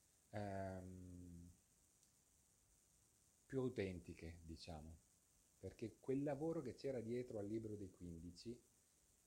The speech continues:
eh, se visto con il senno di poi, a distanza di tanti, tanti, tanti anni, può essere criticabile, però ti dava una conoscenza del mondo,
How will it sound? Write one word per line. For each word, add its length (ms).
eh, 360
se 340
visto 600
con 340
il 120
senno 380
di 160
poi, 420
a 80
distanza 520
di 140
tanti, 440
tanti, 400
tanti 360
anni, 400
può 180
essere 360
criticabile, 880
però 240
ti 120
dava 260
una 160
conoscenza 720
del 220
mondo, 800